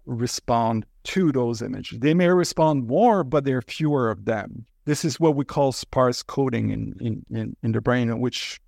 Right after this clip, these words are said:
allows the brain to be more efficient at processing these images, because then the other neurons can be free to process other information. But with respect to, um, energy demands, it's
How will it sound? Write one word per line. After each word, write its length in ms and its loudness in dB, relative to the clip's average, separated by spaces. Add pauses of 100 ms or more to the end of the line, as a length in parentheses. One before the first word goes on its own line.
allows 800 2
the 80 -2
brain 220 2
to 120 -12
be 160 -2
more 280 -2
efficient 600 -2
at 140 -6
processing 920 -2
these 280 -2
images, 380 2
because 300 -2
then 280 2 (300)
the 240 -2
other 240 6
neurons 400 0 (140)
can 160 2 (420)
be 60 0
free 320 0
to 120 -8 (200)
process 640 -4 (220)
other 320 0
information. 800 -4 (200)
But 240 2
with 300 0
respect 500 2 (260)
to, 480 2
um, 260 4 (140)
energy 460 2
demands, 640 -2 (100)
it's 260 -6